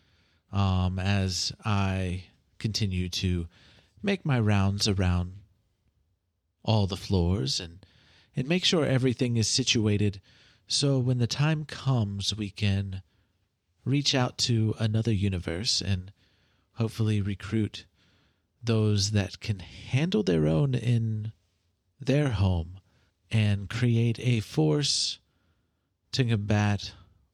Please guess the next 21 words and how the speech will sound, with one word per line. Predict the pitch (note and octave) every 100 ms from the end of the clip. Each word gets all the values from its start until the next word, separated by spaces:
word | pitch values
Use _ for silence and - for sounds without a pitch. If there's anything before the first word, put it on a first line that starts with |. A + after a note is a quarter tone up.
| -
all | G#2+ G#2
the | G2+
things | G#2+ F#2+ F2 -
that | E2+
are | E2
out | D#2+ E2 -
there. | C#2 C#2+ - _ _ _ _ _ _ _ -
There, | A2+ A2 A2
there | A#2+ A#2+ A2
are | A2+
some | G#2+ B2+ A#2+
worlds | B2 C#3 C3 A2+ A2+
that | A#2 A2+
are | G#2+ G2 - _ _ _ _ _ _ _ _ _ _ _ _ _ _
nothing | A#2 C3+ C#3 A2 F2+ E2 - _ _ _ -
like | A2 G2+
what | A2+ G2+
you've | A2+ G#2
experienced. | G2+ - A2 G#2 E2+ D#2 D#2 - -
Uh, | D#2+ G2 F#2
luckily, | F#2+ A#2 A2+ F#2+ F2+